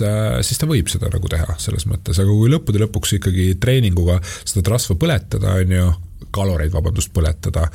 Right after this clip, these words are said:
äh, siis, äh, sa võid sama hästi teha jõutreeningut. Nagu sõna otseses mõttes nagu tõstage kangi viis korda, väga suurt raskust, puhata kolm minutit ja niimoodi. Sul tekib ikka sellest energiakulu, on ju. Aga sa pead lihtsalt vastavalt siis sööma.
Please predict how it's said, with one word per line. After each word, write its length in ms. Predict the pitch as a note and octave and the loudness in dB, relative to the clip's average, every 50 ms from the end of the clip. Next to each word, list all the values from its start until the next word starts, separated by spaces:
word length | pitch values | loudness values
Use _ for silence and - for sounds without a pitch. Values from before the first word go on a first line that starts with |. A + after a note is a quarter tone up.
| - - - - - - - - - - | -8 -14 -12 -12 -12 -12 -12 -10 -8 -4
äh, 220 | - E2+ E2+ E2+ F2 | -4 -2 -2 0 -2
siis, 480 | D#2+ - - G2+ F2+ F2+ E2+ - - - | -2 0 0 2 2 2 2 0 0 0
äh, 680 | - F#2 F2 E2+ E2 E2+ E2+ F2 E2+ E2+ F2 F2 F2 F#2+ - - - - - - | 0 0 0 2 2 2 2 2 2 2 2 2 2 0 -2 -4 -8 -8 -6 -6
sa 200 | - - - - | -4 -4 -2 0
võid 160 | A2 A#2 G#2+ - - | 0 0 -2 -4 -4
sama 160 | - C3+ C3+ | -2 0 0
hästi 200 | C3+ B2+ - D3+ | 0 0 0 0
teha 120 | C#3 C3+ C#3+ | 0 0 2
jõutreeningut. 680 | D#3+ D3 A#2+ A#2+ A#2+ A#2 A#2+ A2+ A2+ - G#2+ - - - - - | 2 0 0 0 0 0 0 -2 -2 -4 -6 -8 -12 -14 -6 -2
Nagu 240 | A#2 A2+ G#2+ A2+ A#2 G2+ | 0 2 2 2 0 0
sõna 220 | - - C#3 D3 | 0 0 0 0
otseses 160 | E3 - - C3 | 0 0 0 0
mõttes 280 | D#3 D3 - - - - | 0 0 0 0 0 2
nagu 220 | A#2+ G#2+ G#2 G#2 G#2 G#2 - - | 2 2 2 0 0 -2 -4 -2
tõstage 380 | - D3+ D3 - - A#2 A2+ G#2 | 0 0 0 0 0 0 0 0
kangi 300 | A#2+ C3+ C#3+ C3 A#2 A2 A#2 | 0 2 2 2 0 2 2
viis 200 | C3 C3+ - - | 2 2 2 2
korda, 360 | - D3+ D#3+ D#3 B2 A2 G#2 | 0 0 0 2 2 2 2
väga 160 | A2 A#2 A#2 | 2 2 0
suurt 240 | G2 - A#2+ A2 - | 0 0 0 0 0
raskust, 380 | C3 D3 D#3 - - - - - | 0 0 0 0 -2 -2 -2 0
puhata 380 | - D3+ D#3 C#3+ - - G2+ G2+ | 0 0 2 2 0 0 2 2
kolm 180 | A2+ A#2 A#2 | 4 4 4
minutit 400 | C3 C#3+ C#3+ A2+ E2+ A2 G2 - | 4 4 2 2 0 -2 -4 -2
ja 80 | - A#2 | 0 0
niimoodi. 320 | C3 C#3+ B2 E2+ F2 F#2+ | 2 2 2 2 2 0
Sul 160 | F2 - G2+ | 0 0 2
tekib 300 | G#2+ C#3 - - - C#3+ | 2 0 0 0 0 0
ikka 240 | D#3+ D3+ - - F2 E2+ | 0 -2 -2 -2 -2 0
sellest 240 | F2 F2 - - | 0 0 0 0
energiakulu, 540 | G#2 G#2+ G#2+ G2 G2 F#2 F2+ G#2+ B2 A2 F#2+ F#2 - - | 0 0 2 2 2 2 2 2 2 2 2 0 0 0
on 100 | F2 F2+ | 0 0
ju. 140 | F2+ F2+ F2+ | 0 0 0
Aga 340 | - - - - - - G2 | -2 -4 -8 -8 -2 0 0
sa 60 | G#2+ A#2 | 2 2
pead 120 | A2 A#2+ | 2 0
lihtsalt 180 | B2 - - - | 0 0 0 0
vastavalt 320 | A#2 - - G2+ G2 E2+ | 0 0 0 0 -2 -2
siis 220 | - - F#2+ - - | -2 -2 -2 0 0
sööma. 380 | - C3+ G#2 E2 E2 E2 D#2 | 2 2 2 2 0 0 -2